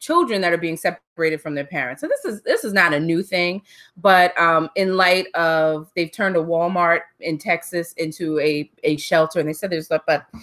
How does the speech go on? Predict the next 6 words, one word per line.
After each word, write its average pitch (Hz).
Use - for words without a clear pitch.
fifteen 311
hundred 196
kids, 190
undocumented 185
kids 185
there. 180